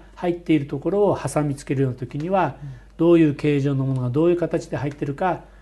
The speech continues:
Speaker 1: あの、まあ、確認をした上で、まあ、問題ないか、あるかを、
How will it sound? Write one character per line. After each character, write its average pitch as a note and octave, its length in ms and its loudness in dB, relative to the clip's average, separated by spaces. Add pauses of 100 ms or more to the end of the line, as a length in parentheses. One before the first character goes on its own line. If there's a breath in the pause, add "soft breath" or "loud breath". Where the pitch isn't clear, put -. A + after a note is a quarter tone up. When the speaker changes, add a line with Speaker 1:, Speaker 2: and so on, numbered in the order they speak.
(140 loud breath)
Speaker 1:
あ C#3 100 -6
の、 B2+ 60 -4
ま C3 120 -2
あ、 - 40 -4
確 C3 300 -4
認 B2 260 -4
を G#2+ 40 -8
し - 120 -14
た C3 120 -4
上 D#3+ 200 -2
で、 F3+ 320 -2 (280 loud breath)
ま E3+ 80 -4
あ、 - 40 0
問 C#3+ 200 -2
題 C3 200 0
な B2+ 100 0
い B2+ 80 -4
か、 D3+ 200 -6
あ C#3 60 -4
る D3+ 100 -2
か C#3+ 160 -2
を、 A2+ 160 -10